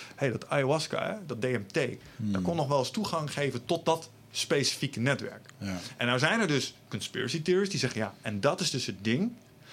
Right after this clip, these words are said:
Speaker 1: Er zijn mensen die s-, die realm ingegaan, zijn aangeraakt door bepaalde entiteiten, dingen ingefluisterd. En die zorgen er nu gezamenlijk v-, dat er door de mensheid heen, zeg maar, die A I heen geboren wordt.
Speaker 2: Ja.
Speaker 1: Dus,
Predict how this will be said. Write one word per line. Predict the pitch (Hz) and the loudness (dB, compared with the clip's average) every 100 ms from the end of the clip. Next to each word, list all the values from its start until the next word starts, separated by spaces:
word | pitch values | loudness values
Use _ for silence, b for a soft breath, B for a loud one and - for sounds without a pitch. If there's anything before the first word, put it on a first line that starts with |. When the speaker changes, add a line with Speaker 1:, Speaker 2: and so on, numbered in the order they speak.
| B | B
Speaker 1:
Er | - | -4
zijn | 104 143 196 | 2 4 4
mensen | 160 165 190 - 269 - - - - | 4 4 4 4 2 -2 -14 -20 -16
die | 113 120 | 0 2
s-, | 120 - | 4 2
die | 120 123 107 | 2 0 4
realm | 135 151 135 | 4 4 0
ingegaan, | 139 175 185 180 185 311 | 0 0 -2 -2 -4 -4
zijn | - 156 143 | -2 -2 0
aangeraakt | - 156 220 214 170 160 139 | -2 2 2 4 6 6 4
door | 127 | 2
bepaalde | 123 - 131 - | 0 0 0 0
entiteiten, | 139 127 123 131 120 208 208 B B | -2 -2 0 0 2 0 -4 B B
dingen | 107 135 135 123 | 0 2 2 2
ingefluisterd. | 135 151 185 - 170 175 190 240 B B B | 0 0 -2 -2 0 0 -2 -6 B B B
En | 123 | 0
die | 156 | 2
zorgen | 156 175 156 | 4 4 4
er | 147 | 2
nu | 143 | 2
gezamenlijk | 127 135 175 226 208 | 4 4 4 2 0
v-, | - - | -2 -4
dat | 127 120 | -2 -2
er | 107 | 2
door | 175 | 2
de | 190 | 4
mensheid | 156 170 160 139 | 2 2 2 2
heen, | 123 151 196 | 2 2 2
zeg | 196 | 2
maar, | 151 131 | 2 2
die | 123 - | 0 0
A | 127 135 | 2 2
I | 143 | 0
heen | 123 151 151 | 0 0 0
geboren | 120 113 110 107 | -2 -2 -2 -4
wordt. | - - B | -8 -12 B
Speaker 2:
Ja. | B 131 | B 0
Speaker 1:
Dus, | 117 120 | 2 2